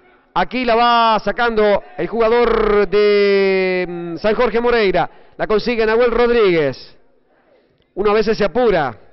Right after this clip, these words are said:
en emitir un comentario, ¿no? Pero bueno, era un agarrón seguro. La lleva Jacob, se adelanta en la cancha, gana San Jorge, tres a uno. Va Jacob, pelota para Nasta, largo el pase. Se queda con esa pelota Mendonza, es lo que decíamos.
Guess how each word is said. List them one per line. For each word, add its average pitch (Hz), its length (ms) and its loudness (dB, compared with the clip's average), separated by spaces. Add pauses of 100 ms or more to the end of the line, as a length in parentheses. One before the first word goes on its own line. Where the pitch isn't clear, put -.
(120)
en 151 80 -10
emitir 202 320 -2
un 214 60 0
comentario, 165 640 -6
¿no? 202 160 -4
Pero 196 180 0
bueno, 165 360 0
era 214 160 -2
un 226 80 -2
agarrón 214 340 -2
seguro. 151 520 -2 (280)
La 180 80 -6
lleva 226 240 -2
Jacob, 214 360 -2
se 208 100 -2
adelanta 220 300 -2
en 220 40 -2
la 226 80 -2
cancha, 190 320 -4
gana 175 220 -4
San 196 140 -4
Jorge, 180 300 -2
tres 185 220 -4
a 208 80 0
uno. 160 380 0 (280)
Va 262 80 2
Jacob, 214 460 0 (160)
pelota 240 260 0
para 208 160 0
Nasta, 233 320 0
largo 220 300 0
el 170 80 -4
pase. 131 560 -4 (300)
Se 120 100 -16
queda 180 220 -2
con 185 100 -2
esa 196 220 -4
pelota 220 260 -2
Mendonza, 214 640 -2
es 196 80 -2
lo 214 80 0
que 202 140 -4
decíamos. 165 760 -4